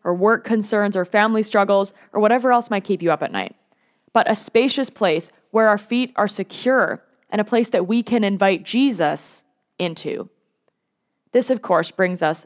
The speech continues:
to talking about our spiritual well-being. So the, the need to let others in on where we're at with our spiritual well-being, or in other words, our personal relationships with Jesus.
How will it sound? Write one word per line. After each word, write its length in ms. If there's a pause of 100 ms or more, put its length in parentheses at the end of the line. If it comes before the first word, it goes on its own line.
(120)
to 320
talking 360
about 320 (120)
our 120
spiritual 560
well-being. 540 (1400)
So 440 (220)
the, 260
the 200
need 520 (240)
to 120
let 280
others 380
in 380 (100)
on 220
where 240
we're 260
at 360
with 160
our 120
spiritual 680
well-being, 560
or 120
in 80
other 200
words, 420
our 300 (100)
personal 380
relationships 720
with 120
Jesus. 500